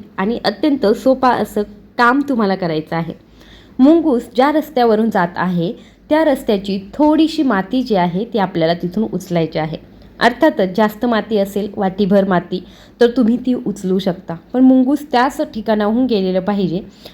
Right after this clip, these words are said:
ही एक महत्त्वाची अट आहे. ती वाटी, वाटीभर माती घ्यायची, आपल्या घरामध्ये आणायची,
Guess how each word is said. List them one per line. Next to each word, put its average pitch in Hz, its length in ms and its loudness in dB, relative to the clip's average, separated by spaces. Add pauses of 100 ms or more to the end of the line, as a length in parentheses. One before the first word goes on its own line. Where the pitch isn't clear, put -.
(140)
ही 254 140 2
एक 240 180 0
महत्त्वाची 196 520 0
अट 175 240 -2
आहे. 165 220 -6 (580)
ती 285 100 6
वाटी, 277 600 0
वाटीभर 247 500 2
माती 233 300 -2
घ्यायची, 220 480 -2 (140)
आपल्या 214 200 2
घरामध्ये 240 480 2
आणायची, 180 520 -2